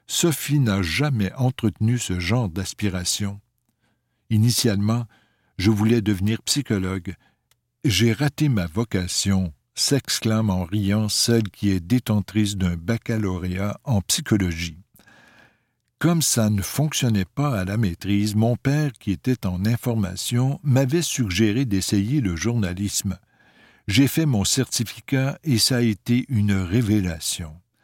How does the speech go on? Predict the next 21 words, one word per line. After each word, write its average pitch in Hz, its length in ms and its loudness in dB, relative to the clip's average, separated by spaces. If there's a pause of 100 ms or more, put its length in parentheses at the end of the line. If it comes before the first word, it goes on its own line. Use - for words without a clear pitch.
(240)
J'ai 104 200 4
ensuite 147 440 0
étudié 110 560 0
à 113 140 -4
Promédia 113 840 0
et 147 80 0
c'est 139 220 2
grâce 120 420 0
à 98 80 0
Pierre 127 320 0
Dufault 90 500 -2
si 147 220 0
je 131 120 2
suis 135 280 0
entré 104 540 0
à 98 100 -2
Télémétropole. 92 1080 -2 (680)
À 120 100 2
l'époque, 143 600 2
je 117 160 2
n'avais 131 420 2